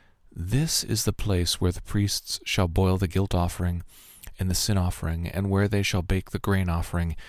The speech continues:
in order not to bring them out into the outer court, and so transmit holiness to the people." Then he brought me to the outer court, and led me around to the four corners of the court, and behold,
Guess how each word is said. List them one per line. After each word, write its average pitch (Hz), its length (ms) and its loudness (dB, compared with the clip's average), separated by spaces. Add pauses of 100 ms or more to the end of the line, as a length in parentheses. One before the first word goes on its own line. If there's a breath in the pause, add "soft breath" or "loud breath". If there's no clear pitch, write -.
(200 loud breath)
in 104 120 4
order 113 220 6
not 104 300 2
to 98 100 -4
bring 98 300 0
them 98 160 2
out 87 280 -2
into 92 220 -4
the 92 140 -2
outer 107 260 2
court, - 380 -8 (120)
and 90 140 0
so - 160 0
transmit 90 560 0
holiness 92 640 -2
to 85 120 -6
the 76 80 -4
people." - 400 -4 (580 loud breath)
Then 95 140 4
he 101 60 2
brought 95 220 4
me 95 120 0
to - 100 -2
the 92 140 2
outer 101 180 0
court, - 340 -4
and 92 140 0
led 92 140 2
me 95 160 2
around 95 340 2
to 98 80 -2
the 95 80 -2
four 98 260 0
corners 95 520 0
of 82 100 -6
the - 80 -6
court, - 380 -4 (360 loud breath)
and 104 160 2
behold, 98 540 0